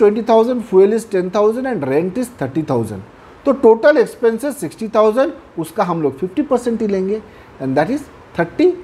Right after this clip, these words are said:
thousand। तो इस तरीके से हम एक्सपेंसेस कैलकुलेट करते हैं। तो नेट इनकम कितना हुआ?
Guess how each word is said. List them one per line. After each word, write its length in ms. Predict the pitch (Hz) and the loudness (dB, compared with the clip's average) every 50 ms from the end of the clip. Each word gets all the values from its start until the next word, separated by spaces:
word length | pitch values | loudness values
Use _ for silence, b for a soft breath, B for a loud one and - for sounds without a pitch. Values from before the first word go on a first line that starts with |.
| - - - - | -18 -20 -8 0
thousand। 360 | 156 151 156 143 120 117 95 92 - - - - B B B B - | 2 4 4 4 2 -2 -6 -8 -14 -20 -20 -20 B B B B -6
तो 60 | 294 294 | -2 -2
इस 200 | 247 220 233 - | -2 0 0 2
तरीके 280 | 240 233 226 247 262 | 0 2 2 -2 -4
से 140 | 247 - 262 | -2 -2 -2
हम 220 | 208 233 294 302 - | 0 -2 -2 -4 -6
एक्सपेंसेस 520 | 147 - - - 180 170 170 202 190 180 - | -10 -10 -6 -4 -2 -2 -2 -2 -4 -4 -2
कैलकुलेट 460 | 170 160 160 160 165 170 170 170 170 | 0 0 0 0 0 -2 -2 -2 -2
करते 300 | - 170 165 - - 180 | -2 -4 -4 0 0 2
हैं। 220 | 185 208 220 220 - B B B B B B B B B - - | 2 2 0 -2 -8 B B B B B B B B B -6 0
तो 60 | 240 | 2
नेट 280 | 196 180 208 233 233 233 | 4 4 6 4 4 4
इनकम 340 | 240 233 233 226 233 226 214 | 2 0 0 0 0 0 0
कितना 280 | 226 220 208 - 233 | -2 -6 -6 0 0
हुआ? 400 | 226 220 226 226 233 240 196 196 | 2 4 4 6 6 4 4 2